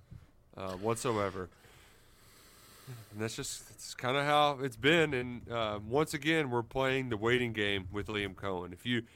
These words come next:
if you clicked on the post on Kentucky Sports Radio dot com to get to this edition of the show, um, I noted that this is the, the fourth, fourth time we've played the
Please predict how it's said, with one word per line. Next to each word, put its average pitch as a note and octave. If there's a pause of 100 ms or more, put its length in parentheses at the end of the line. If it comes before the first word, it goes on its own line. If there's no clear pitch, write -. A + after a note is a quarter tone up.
if -
you D#3
clicked F3+
on E3
the D3
post D#3 (140)
on A#2+
Kentucky B2
Sports C3
Radio A#2+
dot G#2
com A2 (480)
to A#2+
get A#2+
to D3
this D3
edition D#3
of D3+
the D#3+
show, F3 (480)
um, A2+
I B2+
noted C#3+
that C#3+
this E3
is E3
the, D#3+
the D3
fourth, F#3 (160)
fourth G3
time C3+
we've A#2
played C3
the A2+